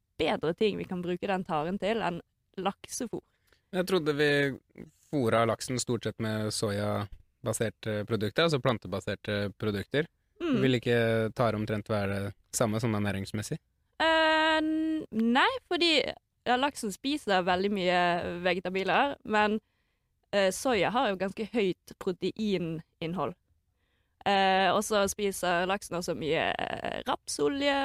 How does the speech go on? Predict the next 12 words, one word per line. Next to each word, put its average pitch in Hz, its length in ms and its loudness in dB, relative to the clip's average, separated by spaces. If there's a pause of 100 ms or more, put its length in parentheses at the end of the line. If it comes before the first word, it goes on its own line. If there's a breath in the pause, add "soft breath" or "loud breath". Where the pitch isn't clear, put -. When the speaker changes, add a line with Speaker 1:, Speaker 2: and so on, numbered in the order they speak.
Speaker 1:
for 269 80 -8
eksempel, 233 500 0
eller 208 300 0 (180)
hvete. 233 400 0
Altså, 233 300 0
man 220 240 2 (200)
tar 214 300 2
ut 247 220 0
protein 208 500 0
og 160 140 -4
oljen 180 420 0
fra, 165 360 2